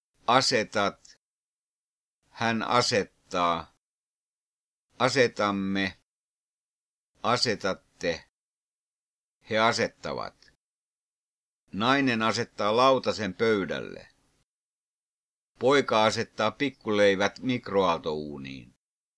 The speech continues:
Tässä paistetaan lihaa. Minä paistan makkaroita. Paistettuja makkaroita, paistettu muna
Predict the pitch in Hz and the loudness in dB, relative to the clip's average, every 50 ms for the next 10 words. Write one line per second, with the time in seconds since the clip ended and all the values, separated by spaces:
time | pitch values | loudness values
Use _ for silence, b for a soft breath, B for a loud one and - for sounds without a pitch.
0 | _ _ _ _ _ _ _ _ _ _ _ _ _ _ _ - 127 131 139 135 | _ _ _ _ _ _ _ _ _ _ _ _ _ _ _ -2 0 0 0 0
1 | - - - 101 - 110 104 101 - - - 92 - 110 104 104 107 117 135 139 | -2 -4 -4 -2 0 2 2 2 0 -4 -10 -8 -4 -4 -2 -2 -2 0 0 0
2 | 123 101 98 90 76 67 50 50 - _ _ _ _ _ _ _ _ _ _ _ | 0 -2 -2 -4 -4 -4 -6 -10 -14 _ _ _ _ _ _ _ _ _ _ _
3 | _ _ _ _ _ _ _ _ _ _ _ _ _ _ - 104 120 135 147 139 | _ _ _ _ _ _ _ _ _ _ _ _ _ _ -6 -2 0 0 2 2
4 | 127 117 - - 104 101 98 - - 110 104 107 113 131 135 127 - _ - - | 2 0 0 0 0 2 0 -2 -4 -6 -4 -2 -2 -2 -2 -2 -4 _ -6 -6
5 | 95 80 80 80 73 69 65 - - - - _ _ _ _ _ _ _ _ _ | -4 -4 -4 -6 -8 -8 -12 -14 -18 -18 -20 _ _ _ _ _ _ _ _ _
6 | _ _ _ _ _ _ _ _ _ _ _ _ _ _ _ _ _ - 127 143 | _ _ _ _ _ _ _ _ _ _ _ _ _ _ _ _ _ 0 2 2
7 | 143 123 - - 120 - _ - 104 101 98 98 98 101 113 123 131 - - - | 2 2 0 -2 -4 -6 _ -6 -2 0 0 0 0 0 0 -2 -2 -2 -4 -4
8 | - 110 98 98 101 95 90 85 - 95 90 87 - _ _ _ _ _ _ _ | -2 0 0 2 2 0 0 -2 -4 -6 -6 -6 -10 _ _ _ _ _ _ _
9 | _ _ - 123 127 123 110 - - 104 - _ - - 85 85 92 107 113 127 | _ _ 0 2 2 2 2 0 -2 -6 -10 _ -12 -12 -10 -8 -6 -6 -4 -4
10 | 123 120 113 107 101 92 87 - | -2 -2 -2 0 0 -2 -2 -6